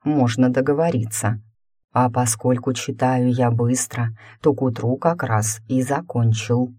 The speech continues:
«Абсолютные маги — большая редкость», задумчиво проговорила я, покосившись на прикорнувшую на моей подушке кошку. «Ты сам говорил, что они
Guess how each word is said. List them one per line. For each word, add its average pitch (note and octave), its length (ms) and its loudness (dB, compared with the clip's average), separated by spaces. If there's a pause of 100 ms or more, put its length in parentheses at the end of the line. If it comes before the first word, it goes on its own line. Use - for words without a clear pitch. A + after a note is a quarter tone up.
(760)
«Абсолютные E3 760 0
маги — C3+ 420 -2 (160)
большая C3+ 480 -2
редкость», G3 560 -6 (260)
задумчиво C#3 580 -2
проговорила C3+ 600 -2
я, D3+ 240 -2 (380)
покосившись G#3 680 -2
на E3 120 -2
прикорнувшую D#3+ 800 -4
на F3 80 -2
моей C#3+ 320 0
подушке C#3 520 -4
кошку. A#2+ 500 -6 (540)
«Ты E3+ 100 2
сам G3 260 0
говорил, D3+ 400 0
что - 240 -4
они C#3+ 340 0